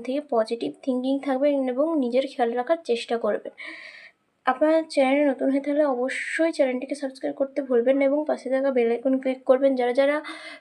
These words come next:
Facebook থেকে দেখছেন, অবশ্যই পেজটিকে ফলো করে রাখবেন, যাতে পরবর্তী বে-, কালে ইউনিভার্সের মেসেজ সবার আগে আপনার কাছে পৌঁছতে পারে।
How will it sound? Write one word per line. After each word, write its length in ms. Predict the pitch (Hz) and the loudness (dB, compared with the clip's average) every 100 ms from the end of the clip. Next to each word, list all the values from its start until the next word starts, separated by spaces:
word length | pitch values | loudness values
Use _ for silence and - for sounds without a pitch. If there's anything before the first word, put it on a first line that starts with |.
| _ | _
Facebook 400 | 269 254 285 302 - | 0 0 -6 -8 0
থেকে 180 | 294 285 | 2 4
দেখছেন, 320 | 254 240 247 277 | 2 0 0 0
অবশ্যই 360 | 254 254 285 | 0 -2 -4
পেজটিকে 400 | 277 247 247 269 | 0 0 -2 -6
ফলো 260 | 254 240 247 | 0 2 6
করে 180 | 269 277 | 6 6
রাখবেন, 340 | 277 277 285 311 | 6 4 4 4
যাতে 180 | 269 262 | 0 -2
পরবর্তী 720 | 247 247 247 247 - 277 - 294 | -6 -2 -2 -2 0 0 0 0
বে-, 200 | 294 285 - - | 0 0 -12 -8
কালে 260 | - 269 285 - | 4 6 6 4
ইউনিভার্সের 600 | 254 247 269 277 269 311 302 285 247 | 0 2 4 2 2 0 -2 -4 -2
মেসেজ 320 | 240 240 311 302 | -2 0 -4 -2
সবার 220 | 247 240 | -2 0
আগে 160 | 254 277 | 0 -2
আপনার 300 | 240 233 240 | -2 -6 -6
কাছে 200 | 254 349 | -6 -6
পৌঁছতে 480 | 339 220 220 240 254 | -6 -6 -6 -6 -2
পারে। 240 | - - | -4 -6